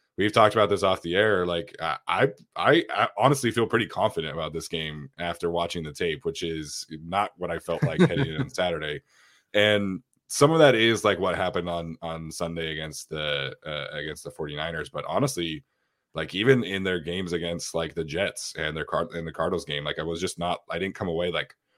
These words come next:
Speaker 1: "Wow, they're doing some great things on offense. Like, they look like a great unit." Like, it's just not the case right now. So,
Speaker 2: Mm-hmm.
Speaker 1: you know, watching the tape, I think is,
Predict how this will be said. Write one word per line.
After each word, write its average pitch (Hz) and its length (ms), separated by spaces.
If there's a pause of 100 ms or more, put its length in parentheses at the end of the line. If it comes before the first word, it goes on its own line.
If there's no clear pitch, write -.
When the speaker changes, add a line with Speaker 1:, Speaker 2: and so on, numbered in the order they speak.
(140)
Speaker 1:
"Wow, 76 220
they're 87 140
doing 92 180
some 80 160
great 92 420
things 90 360
on 82 120
offense. 82 580
Like, 80 180
they 87 180
look 95 180
like 92 180
a 92 120
great 90 400
unit." 95 400
Like, 85 160
it's 95 140
just 107 160
not 90 320
the 82 80
case 92 320
right 73 160
now. 73 220
So, 73 360 (140)
Speaker 2:
Mm-hmm. 95 320 (180)
Speaker 1:
you 90 60
know, 82 80
watching 101 340
the 87 80
tape, 95 320
I 80 60
think 82 240
is, 76 220